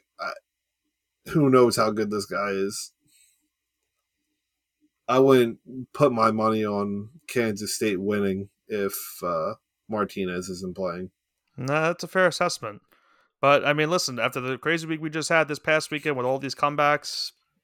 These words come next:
Speaker 2: you never know.
Speaker 1: Look, I could be brutally wrong. I'm just, I'm
Speaker 2: No.
Speaker 1: just saying. Like, I, I think it's tough to take a Kansas State team without their starting quarterback.
Speaker 2: All I know is, is that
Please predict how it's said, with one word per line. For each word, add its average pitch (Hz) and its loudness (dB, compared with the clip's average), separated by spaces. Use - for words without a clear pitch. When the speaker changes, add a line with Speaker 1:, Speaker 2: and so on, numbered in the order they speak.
Speaker 2:
you 123 -4
never 131 2
know. 107 0
Speaker 1:
Look, - 0
I 170 4
could 185 4
be 151 2
brutally 127 6
wrong. 104 2
I'm 151 2
just, - -2
I'm 214 6
Speaker 2:
No. 110 4
Speaker 1:
just 127 4
saying. 87 -6
Like, 135 2
I, 147 0
I - 0
think 147 -2
it's - -2
tough 160 4
to 147 0
take 135 0
a 120 -2
Kansas 117 -2
State 113 -2
team 113 -2
without 95 -2
their 80 -6
starting - -10
quarterback. 135 -2
Speaker 2:
All 190 10
I 190 10
know 165 6
is, 151 4
is 117 -6
that 113 4